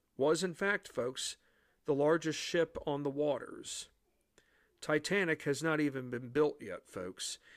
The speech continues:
It'll be a couple of, uh, years, probably, say, between nineteen oh nine and nineteen ten, when, uh, when, uh, the first, uh, groundwork,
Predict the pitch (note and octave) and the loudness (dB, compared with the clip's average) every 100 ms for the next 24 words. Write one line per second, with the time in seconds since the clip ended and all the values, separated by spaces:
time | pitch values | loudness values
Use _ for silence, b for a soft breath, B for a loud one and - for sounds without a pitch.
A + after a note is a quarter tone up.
0 | B B F#3+ G#3+ G#3 F3 - F#3 F3 E3 | B B 6 6 6 4 2 0 2 0
1 | C#3 - D#3 C3+ C3+ C#3+ D#3+ D#3+ C#3+ - | -2 -2 2 4 4 0 2 4 2 0
2 | E3 D#3+ D#3 D3 - - D3+ D3 - D3+ | 2 2 2 0 -2 0 0 0 -4 -2
3 | C#3+ C#3+ D3+ - C#3+ C3+ C3+ C#3 C3 B2+ | -2 -4 -6 -6 -4 -2 -2 -2 -4 -6
4 | C3 C#3 - C3 B2 B2 C#3 C3+ B2 A#2 | -6 -6 -8 -8 -8 -4 -4 -4 -4 -8
5 | A#2+ - B2 A#2+ - B B B B B | -8 -4 -4 -4 -10 B B B B B
6 | - D3+ C3+ C#3 - C3 B2 B2+ - D#3 | -4 0 0 -2 -2 -2 -2 -4 4 4
7 | D3 - D3 C3+ C3 D3 D3 D3 C3 B2+ | 4 2 2 2 0 0 2 0 0 -2
8 | B2+ - - | -2 -6 -8